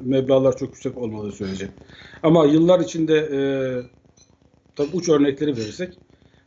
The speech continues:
işte bir aile düşünün, çalışmış hep, sosyal yardım almış, kaçak çalışmış, kaçak çalıştığı paraları biriktirmiş oraya.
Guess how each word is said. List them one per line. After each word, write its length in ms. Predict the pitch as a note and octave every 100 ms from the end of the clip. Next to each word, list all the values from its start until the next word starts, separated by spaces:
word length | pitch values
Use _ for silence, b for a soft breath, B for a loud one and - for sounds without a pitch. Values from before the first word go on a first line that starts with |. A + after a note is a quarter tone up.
| _
işte 260 | C#3 - C#3+
bir 180 | E3
aile 240 | C#3+ C#3+ D3 - -
düşünün, 440 | G#2 B2 F3 E3+ - _ _ -
çalışmış 440 | F3 D#3+ E3 C3+
hep, 140 | C3+ - _ _ _ _ _ _ _ _ _ _ _ _
sosyal 400 | E3 D#3+ E3 D#3
yardım 280 | C#3 D3
almış, 220 | A2 A2+ -
kaçak 340 | C3 D#3 C3+
çalışmış, 440 | A#2 G2 F3 E3+
kaçak 300 | - C#3 -
çalıştığı 300 | - C3 C3+
paraları 360 | C3+ C3+ C#3 B2+
biriktirmiş 400 | A2+ - G2 F#2+
oraya. 260 | G#2 D#3